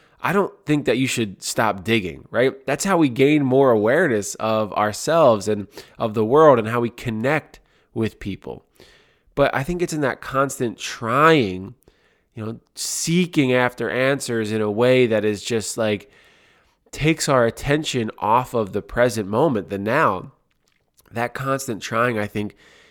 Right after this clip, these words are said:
it can cause us to become unaware of the expansiveness above us and around us. So in this episode, I want to talk about patience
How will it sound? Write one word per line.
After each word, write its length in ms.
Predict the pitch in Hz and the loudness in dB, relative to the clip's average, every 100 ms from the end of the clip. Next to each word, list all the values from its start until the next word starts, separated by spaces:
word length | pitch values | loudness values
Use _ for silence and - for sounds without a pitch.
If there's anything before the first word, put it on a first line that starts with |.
| _ - | _ -6
it 440 | 117 - _ _ | -6 -6 _ _
can 180 | - 131 | -8 -8
cause 420 | - 147 247 135 | -4 0 0 2
us 300 | 113 113 - | 2 2 -2
to 180 | - 120 | -8 -8
become 480 | 104 123 135 127 117 | -6 -4 0 0 2
unaware 680 | 120 143 120 113 120 87 - | 4 4 4 4 4 2 -8
of 300 | - 104 98 | -6 -6 -4
the 200 | 95 107 | -4 -4
expansiveness 1160 | 95 - - - 110 117 139 - 101 92 87 87 | -6 -8 -10 -4 -2 0 0 -2 -4 -4 -4 -6
above 480 | - 90 92 117 123 | -6 -2 2 2 2
us 340 | 104 85 90 - | 0 -2 -6 -8
and 140 | 101 | -4
around 520 | 101 107 123 143 120 | -2 0 2 4 2
us. 340 | 85 - - - _ - - _ _ - | -2 -6 -14 -18 _ -20 -20 _ _ -6
So 380 | 127 120 113 - - _ _ _ _ | 2 2 2 -8 -20 _ _ _ _
in 100 | - | 0
this 140 | 147 170 | 2 2
episode, 380 | 175 156 139 | 2 2 4
I 100 | 98 | 4
want 220 | 123 160 165 | 2 2 2
to 40 | |
talk 140 | 139 | -2
about 380 | 127 120 107 - | 2 2 2 -2
patience 720 | - 127 127 - 117 110 - | -2 0 0 -4 -6 -8 -12